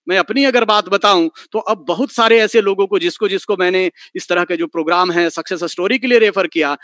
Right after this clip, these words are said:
अब वो जानना चाहते हैं कि नेटवर्क मार्केटिंग इंडस्ट्री क्या है।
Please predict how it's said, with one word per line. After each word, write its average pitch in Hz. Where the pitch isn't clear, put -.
अब 202
वो 220
जानना 180
चाहते 202
हैं 180
कि 180
नेटवर्क 175
मार्केटिंग 160
इंडस्ट्री 147
क्या 156
है। 113